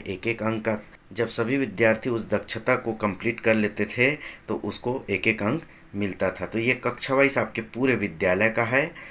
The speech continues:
अब आपको सबसे नीचे में जाना है दोस्तों, सबसे नीचे में आप जाएंगे तो देखेंगे आपके विद्यालय का प्रतिशत। ये देखिए कुल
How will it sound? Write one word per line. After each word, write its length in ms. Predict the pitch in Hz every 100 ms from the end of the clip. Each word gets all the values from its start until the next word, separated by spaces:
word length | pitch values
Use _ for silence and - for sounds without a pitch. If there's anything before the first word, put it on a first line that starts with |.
| - -
अब 180 | 135 135
आपको 280 | 131 - 139
सबसे 400 | 120 - - 143
नीचे 420 | 107 107 107 139
में 120 | 123
जाना 220 | 92 90
है 100 | 90
दोस्तों, 320 | 80 82 - 73 - - - - -
सबसे 460 | - 117 110 - 147
नीचे 340 | 135 110 135
में 100 | 135
आप 180 | 123 92
जाएंगे 520 | 95 95 113 98 98 127 160 - - - -
तो 80 |
देखेंगे 500 | 85 87 - 113 113
आपके 360 | 113 92 - 104
विद्यालय 440 | 90 76 87 85 87
का 160 | 139 196 - - -
प्रतिशत। 560 | - - 85 76 82 76 - - - - -
ये 260 | 104 117 101
देखिए 420 | 80 73 - - - - - - - - -
कुल 260 | 139 156